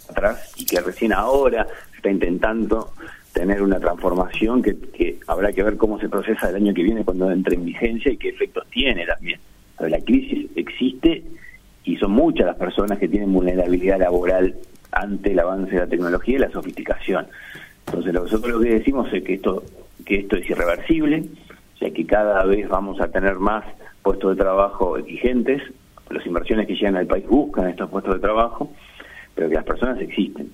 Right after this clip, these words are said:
y son muchas. Nosotros calculamos que son por lo menos cuatrocientas mil las que tienen, eh, habilidades que son automatizables y que están ocupando puestos de trabajo que a la larga o a la corta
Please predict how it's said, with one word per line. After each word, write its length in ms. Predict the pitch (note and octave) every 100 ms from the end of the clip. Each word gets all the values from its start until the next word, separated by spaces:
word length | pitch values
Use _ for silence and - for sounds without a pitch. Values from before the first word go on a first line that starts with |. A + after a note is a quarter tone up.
| -
y 60 |
son 160 | - G2
muchas. 500 | G#2+ G2+ - - -
Nosotros 300 | - F#2+ G2+
calculamos 420 | - F#2+ G2+ B2
que 60 | G2+
son 160 | A2 G2
por 120 | F#2+
lo 80 | F#2+
menos 260 | B2 C#3+
cuatrocientas 600 | G#2 G2 F#2+ - F2 F2
mil 260 | G2 C3+ C#3
las 140 | B2+
que 120 | -
tienen, 340 | F2+ G#2+ A2+ - - - - _ _ -
eh, 200 | - - - - -
habilidades 760 | F2 F#2 G2 A2+ B2+ C#3 D3 - - - -
que 100 | -
son 220 | G#2 A2
automatizables 920 | G2 F#2 F2 E2+ F2 A2 G#2+ A2+ C#3 -
y 100 | -
que 40 | -
están 160 | G#2
ocupando 420 | G#2 E2+ - D3 G#2
puestos 280 | C#3 C#3
de 40 | C3+
trabajo 480 | C#3+ D3 E3 E3+ -
que 300 | B2+ G#2+ - - - -
a 140 | F#2
la 120 | G2
larga 400 | A2 C3+ B2 G#2
o 120 | F#2 G2
a 20 |
la 140 | G#2
corta 500 | D3+ D3+ C#3+ - D#3